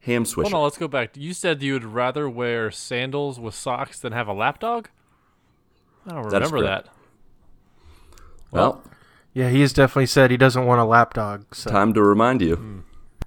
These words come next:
Speaker 1: of the past. Folks, if this is your first time joining us, we just caught you up on most of our show nicknames from this past year. Or I did. If it's not your first time joining us, well,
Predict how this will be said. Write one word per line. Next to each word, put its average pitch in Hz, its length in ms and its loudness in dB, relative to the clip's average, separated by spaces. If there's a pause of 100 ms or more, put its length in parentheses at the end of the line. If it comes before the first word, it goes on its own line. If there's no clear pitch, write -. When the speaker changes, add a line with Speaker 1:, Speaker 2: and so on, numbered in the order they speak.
(500)
Speaker 1:
of 104 220 4
the 104 80 2
past. - 640 -4 (340)
Folks, - 520 6 (600)
if 110 160 0
this 135 180 4
is 117 140 0
your 107 100 4
first 117 300 0
time 95 180 2
joining 92 360 2
us, - 360 -8 (360)
we 110 160 0
just 113 240 -2
caught 104 240 4
you 92 120 4
up 92 160 2
on 87 240 0
most 95 280 2
of 87 100 -2
our 80 100 4
show 87 200 -2
nicknames 71 600 -6
from 80 280 -6
this 76 120 -6
past - 340 -8
year. - 180 -14 (1080)
Or 82 100 0
I 71 120 0
did. - 180 -8 (1300)
If 127 160 8
it's - 160 0
not 143 160 2
your 92 120 -2
first 87 200 -6
time 78 200 -6
joining 78 280 -6
us, 80 160 -8
well, 87 360 -6